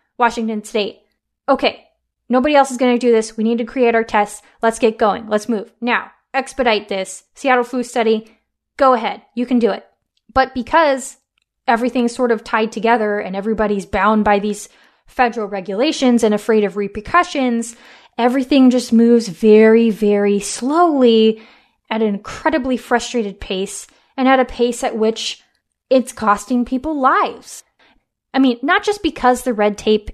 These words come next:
exists, but because it cannot be sliced through. It can't be circumvented or waived when it's clear they don't,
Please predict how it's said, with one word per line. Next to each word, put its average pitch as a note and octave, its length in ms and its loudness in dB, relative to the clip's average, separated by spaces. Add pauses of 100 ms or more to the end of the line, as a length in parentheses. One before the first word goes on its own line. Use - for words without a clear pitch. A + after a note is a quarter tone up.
exists, G3+ 640 -2 (240)
but B3+ 180 0
because B3 380 -2
it C#4+ 100 -6
cannot A#3 400 0
be B3+ 120 0
sliced A3 640 -2
through. G3 260 -4
It G3+ 220 -6
can't - 460 0
be A#3 340 2 (200)
circumvented A3 960 0 (160)
or A3+ 180 4
waived A#3 460 2
when A3+ 160 4
it's A3 140 -2
clear B3 320 2
they A3+ 120 4
don't, A3 300 2